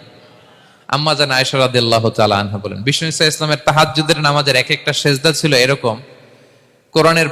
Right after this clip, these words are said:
পঞ্চাশটা আয়াত তেলাওয়াত করতে যত সময় লাগে, বিষ্ণু ইসা ইসলামের এক একটা সিজদা ঠিক ততটা লম্বা ছিল। এত দীর্ঘ সময় বিষ্ণু ইসা ইসলাম সিজদায় পড়ে থাকতেন। তো বিষ্ণু বলেছেন, তুমি যখন সিজদায় পড়ো, আল্লাহর সবচেয়ে কাছে চলে যাও,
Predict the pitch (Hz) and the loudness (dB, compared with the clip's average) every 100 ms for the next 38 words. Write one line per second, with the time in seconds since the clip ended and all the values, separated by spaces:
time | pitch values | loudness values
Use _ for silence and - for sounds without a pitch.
0 | 190 185 196 196 185 - 165 127 151 170 | 2 2 2 2 2 2 2 4 4 2
1 | - 175 165 165 170 170 151 160 135 139 | 2 0 4 2 2 -4 -4 -4 -2 0
2 | 156 - 156 156 156 156 160 208 190 131 | 0 0 -2 0 2 2 0 -2 -4 -6
3 | 147 139 - 139 - 143 139 - 143 147 | -4 -4 0 -2 0 -2 0 0 0 -2
4 | - 143 - 151 147 143 - - - 160 | 0 -2 2 2 4 2 2 -2 0 2
5 | 160 147 127 120 113 104 - 92 - - | 4 4 6 6 6 4 4 -2 -2 -16
6 | - - - - - - - - - _ | -20 -20 -20 -20 -20 -20 -20 -20 -20 _
7 | - - - _ _ _ _ _ _ _ | -20 -20 -20 _ _ _ _ _ _ _
8 | _ - 143 131 147 143 147 143 131 120 | _ -10 -8 -2 0 0 0 0 0 -2
9 | 120 110 107 - 107 110 110 107 107 101 | -2 0 0 0 -4 0 0 0 -2 -2
10 | 95 - - - - - - _ _ _ | -6 -6 -10 -12 -14 -20 -20 _ _ _
11 | - 113 117 135 131 135 165 143 143 135 | -12 -6 -2 0 2 2 2 -2 -2 -2
12 | 147 143 143 131 156 151 160 196 131 131 | -2 0 0 2 0 2 2 2 2 2
13 | 123 - 127 151 143 131 143 131 113 107 | 2 0 -2 -2 0 2 0 0 0 0
14 | 101 87 | 0 -2